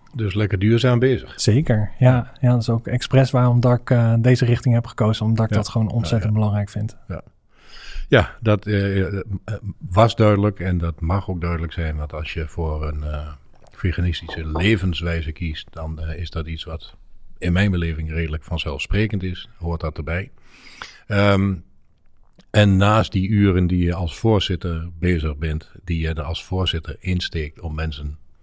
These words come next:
Speaker 1: wegwijs te maken, te inspireren, whatever.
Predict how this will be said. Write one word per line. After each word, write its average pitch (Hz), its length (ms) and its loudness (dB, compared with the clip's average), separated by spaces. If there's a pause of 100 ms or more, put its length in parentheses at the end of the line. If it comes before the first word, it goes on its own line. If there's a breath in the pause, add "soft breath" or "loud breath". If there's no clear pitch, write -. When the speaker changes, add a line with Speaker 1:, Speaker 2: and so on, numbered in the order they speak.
(280)
Speaker 1:
wegwijs 80 380 0
te - 80 -6
maken, 73 360 -6
te - 80 -16
inspireren, 80 640 -6 (100)
whatever. 110 560 2